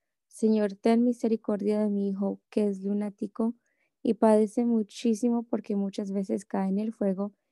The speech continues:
y muchas en el agua. Y lo he traído a tus discípulos, pero no le han podido sanar". Respondiendo Jesús dijo:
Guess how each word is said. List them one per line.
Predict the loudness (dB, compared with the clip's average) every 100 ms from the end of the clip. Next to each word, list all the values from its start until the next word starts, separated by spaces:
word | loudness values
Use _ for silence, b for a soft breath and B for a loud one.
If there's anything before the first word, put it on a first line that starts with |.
| _ 0
y | 2
muchas | 2 0 -2 -4 -6 -10 -4
en | -2
el | 0 -2
agua. | -4 -4 -8 -12 _ _ _ _ _ _ 0
Y | 4
lo | 6 6
he | 4
traído | 2 4 6 4
a | 2
tus | -2 -2
discípulos, | -2 -2 -4 0 0 0
pero | -2 0 2
no | 2 2
le | 0
han | -2 -4
podido | 0 2 2 0
sanar". | -2 -4 -4 -6 -10 _ _ -20 _ _ _ _ _ 0
Respondiendo | 0 2 4 6 4 4 4
Jesús | 2 2 0 2
dijo: | 2 0 -2